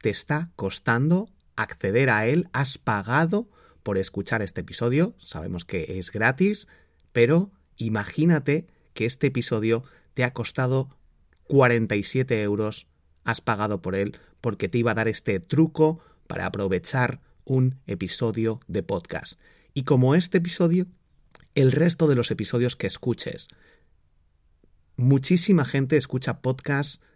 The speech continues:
episodios de podcast a velocidad dos por, tres por, y luego no le prestan la suficiente atención a los detalles,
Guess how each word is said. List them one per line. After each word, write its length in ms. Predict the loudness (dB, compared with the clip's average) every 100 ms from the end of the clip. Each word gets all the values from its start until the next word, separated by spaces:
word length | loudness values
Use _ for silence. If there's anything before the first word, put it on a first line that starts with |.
| _
episodios 540 | -12 -8 -4 0 2 2
de 80 | 0
podcast 560 | -2 -2 0 -2 -2 -8 -8
a 100 | -2
velocidad 360 | 0 0 -4
dos 180 | -4 -6
por, 380 | -2 2 4 4
tres 320 | 0 -2 -2
por, 340 | -2 2 2 0 -12 _ _
y 100 | -4
luego 400 | 2 4 4 2 -2 _ _
no 240 | -4 0 2
le 100 | 2
prestan 460 | 0 -4 0 0
la 100 | 0
suficiente 560 | -2 -6 -6 -2 -2 0
atención 460 | -2 -4 -4 -2 0
a 60 |
los 180 | -2 -2
detalles, 560 | -4 -2 -2 -4 -6